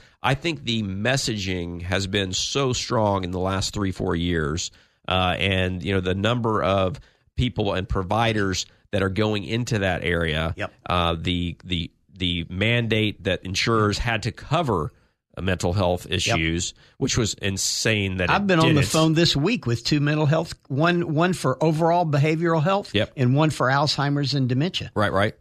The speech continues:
Speaker 2: With that we're implementing in our own programs.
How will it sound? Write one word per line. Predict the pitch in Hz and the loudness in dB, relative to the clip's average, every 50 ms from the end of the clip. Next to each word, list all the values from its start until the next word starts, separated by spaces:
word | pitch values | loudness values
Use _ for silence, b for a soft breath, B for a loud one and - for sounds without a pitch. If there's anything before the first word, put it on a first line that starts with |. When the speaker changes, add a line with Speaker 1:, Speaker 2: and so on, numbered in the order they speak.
| b b | b b
Speaker 2:
With | 143 139 139 127 | 0 2 4 4
that | 143 143 - - | 2 2 0 0
we're | 131 123 151 185 208 202 | 0 0 2 4 4 4
implementing | 175 165 165 - - - 156 143 139 143 147 147 143 139 | 4 2 2 0 0 0 0 2 2 2 2 0 0 -2
in | 139 135 131 123 | -2 -2 -2 -2
our | 123 135 190 262 | 0 0 2 2
own | 302 262 139 | 2 2 0
programs. | 98 - 120 101 87 87 85 80 | -2 -4 -6 -8 -8 -10 -16 -18